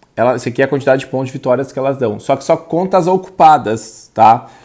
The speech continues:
Se essa construção tiver assim, ela não conta, ó. Essa aqui conta, ó. Um ponto de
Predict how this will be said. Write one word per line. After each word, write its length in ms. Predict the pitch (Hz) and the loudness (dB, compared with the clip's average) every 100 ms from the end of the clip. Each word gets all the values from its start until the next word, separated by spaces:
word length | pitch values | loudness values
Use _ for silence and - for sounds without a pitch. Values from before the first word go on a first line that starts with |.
| _ _ | _ _
Se 220 | - 135 | -4 2
essa 200 | 147 180 | 2 2
construção 420 | 165 165 160 160 | 0 0 -2 -2
tiver 240 | 156 147 143 | -2 2 4
assim, 420 | 135 135 135 185 | 4 0 -4 -2
ela 160 | 175 151 | 0 0
não 140 | 175 | -2
conta, 400 | 185 180 170 120 | -4 -6 -4 -4
ó. 120 | 95 - | -6 -8
Essa 160 | 98 | -12
aqui 160 | 104 - | -10 -10
conta, 380 | - 185 131 - | -6 -6 -6 -12
ó. 40 | 117 _ _ _ 135 | -16 _ _ _ -8
Um 140 | 123 | -8
ponto 420 | 135 131 120 120 | -6 -4 -4 -6
de 240 | 123 110 | -8 -8